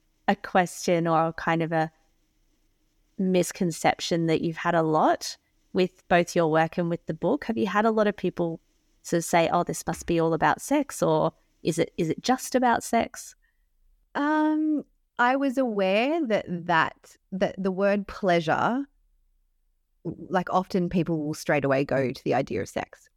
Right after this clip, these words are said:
Speaker 2: And I'm also aware of that with my work as well. Like, do you know what? It would be so much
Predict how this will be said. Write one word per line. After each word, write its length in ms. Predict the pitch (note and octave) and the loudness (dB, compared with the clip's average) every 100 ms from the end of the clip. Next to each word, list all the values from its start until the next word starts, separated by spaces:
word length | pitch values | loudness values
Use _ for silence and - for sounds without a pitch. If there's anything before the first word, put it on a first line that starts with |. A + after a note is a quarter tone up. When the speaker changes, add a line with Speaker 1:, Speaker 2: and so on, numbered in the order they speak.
| _ _ _ _ _ _ | _ _ _ _ _ _
Speaker 2:
And 500 | F#3 F#3 F3+ F3+ E3+ - - | -2 0 0 -2 -6 -8 -2
I'm 140 | G3 | 0
also 260 | G#3 G#3 G3 | 0 0 0
aware 240 | F3 E3+ | 2 2
of 80 | E3 | 2
that 180 | D#3+ - - | 0 -2 -4
with 260 | F#3 - | -4 -2
my 140 | E3+ D#3 | -2 -2
work 380 | G#3 D4+ - - | 0 0 0 -4
as 140 | F3 | -2
well. 200 | A3 F3 | 2 4
Like, 200 | F3 F3 | 2 0
do 100 | - | 0
you 40 | A#3+ | 0
know 100 | C#4 | 2
what? 180 | C#4 | 0
It 80 | F#3+ | 0
would 140 | G#3+ F#3+ | -2 -2
be 140 | G3+ | -4
so 220 | - F#3+ | -2 0
much 220 | A#3 C4+ | 0 -4